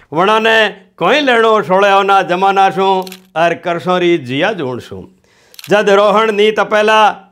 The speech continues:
તો મૃગશ્રા કીકર બાજેલા, અર જે મૃગશ્રા રે पंद्रह दिन और बाया शोंगोपोंग नी बाजा, तो आदरा नक्षत्र में बिरखा की कर वेला। नौ तपा में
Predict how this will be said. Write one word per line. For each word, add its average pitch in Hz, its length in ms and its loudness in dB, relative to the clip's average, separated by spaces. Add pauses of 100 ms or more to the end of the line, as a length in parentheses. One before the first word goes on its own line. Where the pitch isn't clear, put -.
તો 185 160 0
મૃગશ્રા 180 680 -2
કીકર 196 440 -4
બાજેલા, 185 680 0 (300)
અર 180 180 0
જે 180 260 0
મૃગશ્રા 208 680 -2
રે 220 380 0 (200)
पंद्रह 240 320 2
दिन 226 200 0
और 220 140 2 (280)
बाया 202 460 2
शोंगोपोंग 196 680 -2
नी 175 220 -2
बाजा, 185 520 2 (460)
तो 151 160 -4 (160)
आदरा 180 440 0
नक्षत्र 180 380 -4
में 170 340 -4
बिरखा 151 360 -4
की 135 260 -12
कर 208 160 -12
वेला। 104 400 -8 (680)
नौ 196 280 2
तपा 208 360 0
में 214 400 0